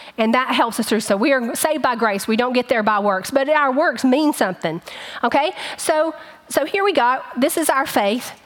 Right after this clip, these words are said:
All right, and these little pebbles, I have some little pebbles here, and this represents, like, all of life's struggles that come at you. And so if our faith is like this and we don't put our works with it, then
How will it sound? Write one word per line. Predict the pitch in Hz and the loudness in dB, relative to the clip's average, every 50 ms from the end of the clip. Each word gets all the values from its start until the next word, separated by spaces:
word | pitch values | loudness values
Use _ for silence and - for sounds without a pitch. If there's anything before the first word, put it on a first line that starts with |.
| - - - | -6 -2 0
All | 220 | 2
right, | 240 262 277 262 | 2 2 2 2
and | 277 277 285 | 2 2 4
these | 330 381 - | 2 2 2
little | 370 339 285 | 2 2 2
pebbles, | - - 330 294 254 247 240 | 2 2 2 2 4 4 4
I | - | 4
have | 214 214 226 | 2 2 2
some | - 233 | 2 2
little | 233 226 220 | 2 2 2
pebbles | 233 254 233 220 214 208 - | 2 2 0 2 0 0 2
here, | 208 185 190 190 - - - - - | 2 2 2 0 -2 -6 -12 -8 -2
and | - 247 254 269 | 2 2 4 4
this | 330 392 - | 2 2 2
represents, | - 302 285 277 277 277 240 269 262 269 254 - | 2 2 2 2 2 2 2 2 2 0 0 0
like, | 269 214 214 - - - - | 0 0 0 -2 -4 0 2
all | 269 285 302 311 311 | 4 4 4 4 4
of | 269 226 208 | 2 0 0
life's | 208 226 240 240 247 254 - - - - - - - - - | 0 2 2 2 2 0 -2 -2 -4 -6 -6 -10 -14 -10 -4
struggles | - - - - 262 254 247 233 226 220 214 214 | -4 -2 0 2 2 2 2 2 2 0 2 0
that | 233 226 233 | -2 -2 0
come | - 240 214 214 | 0 0 0 0
at | 202 196 - | 0 -2 -2
you. | 196 180 165 156 165 170 - - - - - - - - - - | -4 -4 -4 -4 -6 -8 -12 -18 -20 -18 -16 -14 -14 -10 -4 -2
And | 240 254 247 | 0 0 0
so | - - 262 254 262 247 247 - - - - | 0 0 0 2 2 0 -2 -4 -8 -8 -4
if | - 240 - 311 | -2 0 0 2
our | 294 339 | 0 0
faith | 381 - 330 302 320 - - | 0 0 0 0 0 -2 -4
is | 247 - | -2 0
like | - 247 233 240 - | 0 0 0 0 0
this | 285 285 269 - | 2 2 2 2
and | - 226 226 | 2 0 2
we | 240 | 2
don't | 269 262 240 | 2 0 0
put | - 262 240 | 0 0 2
our | 214 214 | 2 2
works | 214 262 302 294 - - | 2 2 2 0 0 0
with | 233 220 - | 0 0 0
it, | 233 220 214 | 0 0 2
then | 208 226 226 226 220 | 2 2 2 2 0